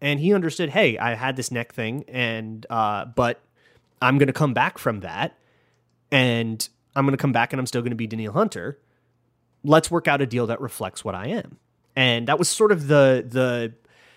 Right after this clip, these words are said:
at least from his agent, that was the impetus there. And, and the Vikings were very much open to that. "Hey, we love you, Danielle Hunter, and we, of course, appreciate what you're doing. Yeah, we'll, we'll come to that table. The problem was, we don't know,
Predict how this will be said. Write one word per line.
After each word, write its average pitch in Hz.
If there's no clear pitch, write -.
at 139
least 170
from 147
his 117
agent, 127
that 117
was 110
the 123
impetus -
there. 101
And, 214
and 170
the 180
Vikings 156
were 139
very 110
much 147
open 147
to -
that. -
"Hey, 165
we 131
love 190
you, 120
Danielle 98
Hunter, 113
and 151
we, 160
of 156
course, 233
appreciate 110
what 92
you're 101
doing. 117
Yeah, 190
we'll, 117
we'll 123
come 180
to 165
that 123
table. 117
The -
problem 190
was, 95
we 156
don't 202
know, 123